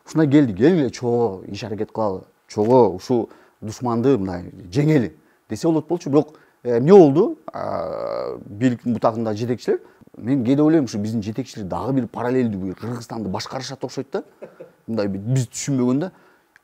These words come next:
коом менен сүйлөшкөндөн качышат. Эми ал биздин коом да, бул биздин үйдү, үй да, биздин үйдүн ички маселеси да. Аны эртең эч ким кете албайт. Мындан баарыбыз биз бөлүнүп, бөлүнө албайбыз.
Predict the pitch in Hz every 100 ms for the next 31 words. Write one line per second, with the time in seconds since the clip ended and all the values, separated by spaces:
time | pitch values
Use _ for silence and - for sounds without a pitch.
0 | _ - - 165 196 151 127 147 127 -
1 | 110 98 95 - - _ _ _ _ _
2 | _ _ _ _ - 107 123 131 123 -
3 | _ _ _ _ _ _ _ 143 147 185
4 | 175 147 - 175 226 156 95 127 123 139
5 | 180 160 113 160 185 156 165 147 214 -
6 | 82 - 107 127 113 131 131 127 120 -
7 | - 127 107 131 123 - - _ _ _
8 | _ _ - 123 131 151 131 135 131 113
9 | 131 143 123 - 110 117 107 - _ -
10 | 113 110 101 107 101 101 143 139 - 123
11 | 135 131 123 101 -